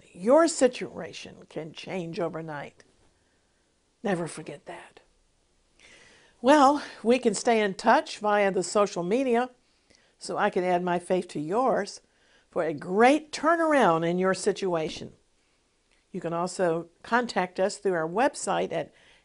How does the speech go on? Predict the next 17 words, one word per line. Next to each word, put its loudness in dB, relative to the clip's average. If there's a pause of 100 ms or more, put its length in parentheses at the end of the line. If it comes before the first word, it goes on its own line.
(120)
exploits -4
dot -2
T -6
V, -6 (720)
where -6
we -4
have -4
a -6
whole 0
range 0
of -6
videos 0
and -6
articles -2
to -14
help -4
you -10